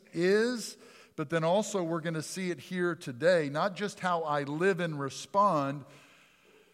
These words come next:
but this last song, and we have to do it,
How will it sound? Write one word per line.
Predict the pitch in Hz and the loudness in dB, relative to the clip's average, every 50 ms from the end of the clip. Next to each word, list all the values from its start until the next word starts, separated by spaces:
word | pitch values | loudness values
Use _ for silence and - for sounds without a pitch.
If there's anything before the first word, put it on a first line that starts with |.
| _ _ _ _ _ _ | _ _ _ _ _ _
but | 117 107 | -8 -4
this | 131 180 190 - - | -2 -2 -2 -2 -2
last | 143 139 147 170 180 180 - | 0 2 2 2 0 -2 -4
song, | - 170 175 196 202 | -4 -2 -2 -2 -4
and | 165 139 | -4 -4
we | 127 123 | -6 -6
have | 110 117 156 160 151 - - | -6 -4 -4 -4 -6 -8 -12
to | - 135 | -12 -8
do | 127 180 220 156 | -6 -4 -4 -4
it, | 101 101 | -6 -8